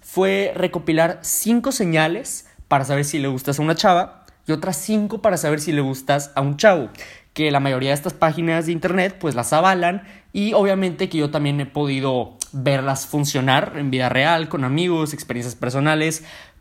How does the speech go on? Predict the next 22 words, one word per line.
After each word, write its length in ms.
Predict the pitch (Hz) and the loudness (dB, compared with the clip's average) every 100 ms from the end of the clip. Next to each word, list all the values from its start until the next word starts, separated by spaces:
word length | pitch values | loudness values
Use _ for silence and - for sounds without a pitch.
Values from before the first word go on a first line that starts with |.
| - | 2
por 200 | 220 247 | 4 4
lo 180 | 262 269 | 0 0
cual 520 | 220 196 220 247 - | 2 4 2 -4 -6
voy 200 | 151 156 | 0 0
a 60 | 160 | 0
tratar 380 | 151 147 147 | -2 0 0
de 140 | 156 147 | -2 -4
que 220 | 147 139 | -2 -2
estas 280 | 147 160 147 | -2 -4 -4
cinco 400 | - 190 190 202 | -2 -2 0 0
señales 800 | 170 156 147 160 226 - - _ | 0 2 2 0 -4 -10 -16 _
que 100 | - | -8
les 140 | 120 - | -6 -6
presente 440 | 131 131 131 135 | -6 -2 -2 -4
para 280 | 113 120 123 | -2 0 0
cada 160 | 151 160 | 0 0
situación 640 | 202 202 - 175 165 180 - - - | -2 -4 -2 0 -2 -4 -12 -20 -4
sean 340 | 170 175 190 160 | 0 2 0 -2
las 260 | 151 147 | -2 0
más 240 | 156 151 165 | -2 -4 -4
efectivas 640 | 156 147 143 143 143 143 | -8 -6 -2 0 -2 -4
posibles. 640 | - 117 - - - - | -10 -10 -8 -10 -14 -18